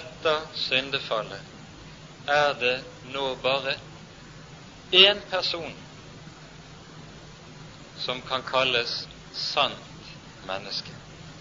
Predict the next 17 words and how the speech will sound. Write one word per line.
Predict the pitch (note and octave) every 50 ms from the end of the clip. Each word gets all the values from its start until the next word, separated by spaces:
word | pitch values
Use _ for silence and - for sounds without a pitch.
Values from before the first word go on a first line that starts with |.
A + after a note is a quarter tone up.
| - - - - - - - - - - - - - - - -
Bare | - B2 C#3+ D3 D3 D3+ - - - - -
én | E3 F3+ G3+ G3+ G3 -
person | G3 G3 F#3 - - F#3+ F3+ D#3 - - - - - - - - - - - - - - - - - - - - - - - - - -
som | - - D3 D3 - -
oppfyller | G3 G3 F#3+ - - - - D#3 D3 C#3+ C#3+ D3
det | D3 D3 E3 D#3 C#3 -
som | - - C#3+ C3 C3 B2+
var | D#3+ D#3+ D#3 D#3+ D#3+ D#3 -
Guds | D3 D3+ D3+ D3+ -
skapervilje | - - - C#3+ C#3+ C#3+ - - D#3+ D3+ B2 B2+ B2 A2+ A2+ A2 A#2 A#2 A#2 - - - - - -
fra | - - B2
begynnelsen | A#2+ - C3 B2 B2 C3 C#3 C#3 C#3 C3+ - - - - -
av. | B2 G#2 F2 - - - - - - - - - - - - - - - - - - - - - - - - - - - - - - - - - - - - -
En | D3+ D#3 E3+ F3+ F3+ F3+ E3
person | - F3 E3 - - - D#3+ D#3 D#3+ D#3+ D#3+ - - - - - - - - - - - - -
som | - - C3+ C3+ C#3 C3+ C#3+ C#3+ - - - - - - - - - - - - - - - - - - -
uavkortet | D#3+ E3 F3 F#3 F#3+ - E3 E3 E3 D#3 - - - E3 D#3 C3+ - - - - D3+ D3 - - - - - -